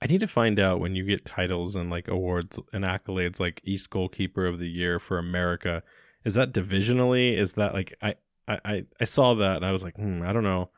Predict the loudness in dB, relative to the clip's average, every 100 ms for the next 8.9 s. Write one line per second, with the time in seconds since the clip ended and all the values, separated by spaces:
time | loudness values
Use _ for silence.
0 | _ _ _ _ _ -8 -8 -12 _ 2
1 | 4 6 6 8 6 6 4 4 2 -4
2 | -4 -6 -4 0 0 0 -4 -2 -2 -2
3 | -4 -4 -4 0 2 2 4 2 4 2
4 | 2 0 -2 -4 -2 0 0 0 -4 -8
5 | -4 -2 -2 -2 -4 -2 0 0 -4 0
6 | 2 2 -2 -10 -20 _ _ -2 0 -2
7 | -2 -8 -4 -2 0 -4 -6 _ _ -2
8 | 2 6 6 4 4 4 4 0